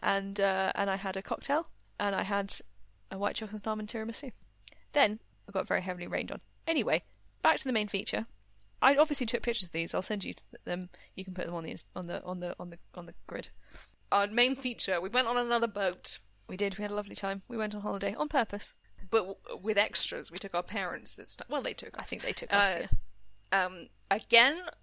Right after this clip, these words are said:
Speaker 2: the, uh, bed was pretty much exactly the width of my shoulders. I'm a broad-shouldered individual, but not that broad. <laughs>
Speaker 1: Um,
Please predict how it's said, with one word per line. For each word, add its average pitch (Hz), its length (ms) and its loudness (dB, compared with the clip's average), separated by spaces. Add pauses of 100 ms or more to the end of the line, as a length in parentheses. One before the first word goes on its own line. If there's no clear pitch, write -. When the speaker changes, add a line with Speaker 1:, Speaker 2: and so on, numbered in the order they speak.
Speaker 2:
the, 196 520 -4 (260)
uh, 185 220 -2 (100)
bed 214 320 4
was 185 140 -2
pretty 247 200 0
much 220 200 0
exactly 214 500 0
the 202 100 -2
width 202 300 -2
of 208 100 2
my 202 160 0
shoulders. 254 680 2 (300)
I'm 202 300 4 (180)
a 208 100 8
broad-shouldered 202 800 6
individual, 190 640 -2
but 453 80 2 (140)
not 269 80 12
that - 80 8
broad. - 280 0
<laughs> - 60 -6 (960)
Speaker 1:
Um, 269 380 6